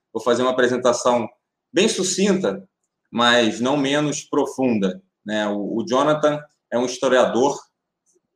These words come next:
mora aqui no Rio de Janeiro, carioca, mora em Realengo, Terra Boa. É um historiador, filósofo, professor, palestrante e escritor, é,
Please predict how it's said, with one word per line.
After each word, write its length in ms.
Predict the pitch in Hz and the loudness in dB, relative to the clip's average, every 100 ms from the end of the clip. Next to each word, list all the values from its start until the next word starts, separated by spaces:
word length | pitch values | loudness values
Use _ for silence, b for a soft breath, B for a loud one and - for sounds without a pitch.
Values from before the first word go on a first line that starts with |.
| _ _ | _ _
mora 180 | 117 147 | 0 2
aqui 120 | 156 | 2
no 80 | 165 | 0
Rio 80 | 139 | -2
de 60 | 127 | 0
Janeiro, 440 | 113 123 147 143 | 2 2 0 2
carioca, 640 | 123 110 113 127 - 131 - _ | 0 4 4 4 2 -6 -10 _
mora 180 | 107 110 | -6 -4
em 80 | 110 | -2
Realengo, 640 | 107 101 113 135 131 135 _ _ _ _ _ _ | -4 -4 -4 -6 -8 -14 _ _ _ _ _ _
Terra 200 | - 101 | -6 -4
Boa. 480 | 95 107 127 135 135 - _ _ _ - | 0 2 4 2 -2 -14 _ _ _ -6
É 80 | |
um 60 | 117 | -4
historiador, 840 | 120 131 123 117 101 131 143 - | -2 0 2 4 2 2 0 -2
filósofo, 760 | - 123 113 135 147 135 - 139 _ _ _ _ _ _ | -6 0 4 4 0 -6 -10 -14 _ _ _ _ _ _
professor, 720 | - 156 151 127 - 160 160 - _ _ _ _ _ _ - | 0 0 2 -2 2 4 4 -2 _ _ _ _ _ _ 0
palestrante 1040 | 143 156 147 - 147 180 180 - 156 151 | 2 2 0 -2 -2 -2 -4 -6 -8 -8
e 100 | 147 | -10
escritor, 720 | 147 - 135 131 143 151 160 - - _ _ _ _ _ _ _ - | -10 -8 -8 -6 0 2 2 -2 -16 _ _ _ _ _ _ _ -8
é, 800 | 110 110 110 104 104 92 76 | -4 -2 -2 -2 -2 -4 -6